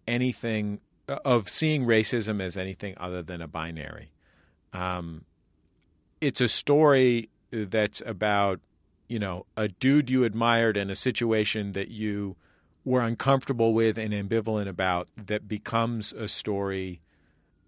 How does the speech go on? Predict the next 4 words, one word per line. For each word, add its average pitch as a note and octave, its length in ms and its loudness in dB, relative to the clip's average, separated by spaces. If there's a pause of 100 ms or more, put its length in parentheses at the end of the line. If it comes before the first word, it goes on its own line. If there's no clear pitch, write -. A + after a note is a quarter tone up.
about F#2+ 580 0 (880)
black A#2 420 2
guy G#2+ 200 2
says, G2 640 -2